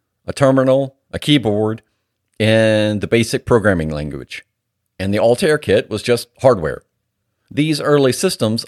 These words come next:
lacked the applications, word processors, spreadsheets, and other programs that allowed more than just hardcore hackers to use the computers.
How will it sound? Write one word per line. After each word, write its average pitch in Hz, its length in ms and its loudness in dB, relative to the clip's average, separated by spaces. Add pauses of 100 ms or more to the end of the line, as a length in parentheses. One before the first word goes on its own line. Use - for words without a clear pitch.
(100)
lacked 117 320 -2
the 92 100 -2
applications, - 840 -2 (460)
word 165 240 2
processors, 80 680 -2 (280)
spreadsheets, - 800 -2
and 120 100 0
other 135 140 4
programs 95 580 -2 (360)
that 113 140 0
allowed 123 400 4
more 113 220 0
than 104 120 -4
just 98 340 -4
hardcore 117 640 0
hackers 123 500 -2
to 95 340 -4
use 131 340 2
the - 80 -8
computers. 110 600 -6